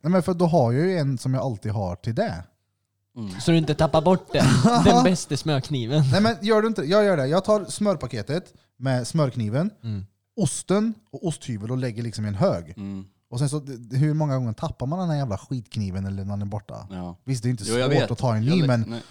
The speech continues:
Speaker 1: när jag såg en, eh, polare gjorde det så häromdagen, jag bara, "Det där <laughs> var fantastiskt smart." Så,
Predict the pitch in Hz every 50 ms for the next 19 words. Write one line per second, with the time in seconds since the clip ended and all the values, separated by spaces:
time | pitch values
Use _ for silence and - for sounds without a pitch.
0 | - _ - 131 139 139 127 - 180 190 202 185 165 160 151 147 139 139 135 131
1 | 127 127 123 123 123 120 107 98 95 101 - - 156 156 139 117 117 123 147 180
2 | 208 185 170 - - _ - 127 120 - 127 110 113 113 113 113 107 92 92 101
3 | 107 107 104 92 85 - _ _ _ _ 110 107 - 127 120 110 104 98 - -
4 | 196 160 113 87 - - - - 147 110 98 - 127 120 - - - - - -
5 | - 127 120 98 98 - - 95 87 92 - _ - - - 98 - - - -
6 | 202 202 - 190 135 78 - - - - - - - - - - - - 117 113
7 | 117